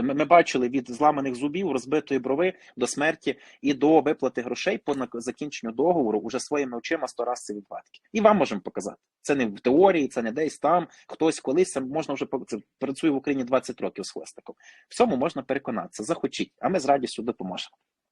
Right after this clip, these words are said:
Два слова про виплати, які я вже зачепив, бо це часто гарантія. Е, найсильніша виплата серед моїх клієнтів була в мого дядька,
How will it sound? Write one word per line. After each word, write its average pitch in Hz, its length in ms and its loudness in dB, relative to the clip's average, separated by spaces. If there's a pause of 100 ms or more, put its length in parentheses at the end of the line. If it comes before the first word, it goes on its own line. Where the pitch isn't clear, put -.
(380)
Два 170 160 8
слова 165 280 8
про - 140 0
виплати, 151 380 0
які 123 160 -2
я 123 60 0
вже 117 120 -4
зачепив, 127 400 -4
бо 127 120 -4
це 101 180 -6 (220)
часто - 320 -2
гарантія. 123 460 0
Е, - 60 -20 (360)
найсильніша 156 720 0
виплата 127 440 0
серед 127 280 0
моїх 190 300 -2
клієнтів 107 440 -2
була 139 220 4
в 135 100 2
мого 147 220 0
дядька, 110 520 0